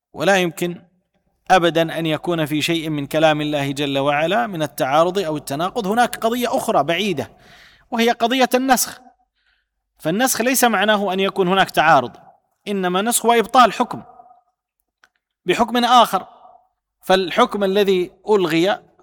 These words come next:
هو كلام الله جل وعلا، ألغاه بكلامه سبحانه وتعالى، أو سنة رسول الله صلى الله عليه وسلم، وهي وحي،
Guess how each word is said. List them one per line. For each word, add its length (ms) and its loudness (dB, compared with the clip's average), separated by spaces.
هو 240 0
كلام 340 4
الله 320 2
جل 260 -2
وعلا، 400 0
ألغاه 340 4
بكلامه 560 2
سبحانه 480 -4
وتعالى، 540 -10
أو 100 6
سنة 340 2
رسول 380 2
الله 200 4
صلى 240 -2
الله 340 2
عليه 220 -4
وسلم، 400 -6
وهي 200 0
وحي، 320 0